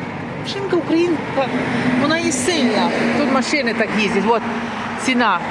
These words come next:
двадцять ев-, двадцять кілограм. Вийде вам один і п'ятнадцять.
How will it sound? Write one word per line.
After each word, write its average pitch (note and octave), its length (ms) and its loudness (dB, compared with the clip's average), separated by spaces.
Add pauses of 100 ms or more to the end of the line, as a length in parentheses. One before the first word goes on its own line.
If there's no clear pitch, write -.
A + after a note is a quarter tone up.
(220)
двадцять A#3 400 0
ев-, A#3+ 280 0
двадцять A#3 400 0
кілограм. A3+ 540 2 (420)
Вийде B3 280 2
вам A#3 280 2
один A3 280 2
і G#3+ 40 2
п'ятнадцять. F#3+ 600 0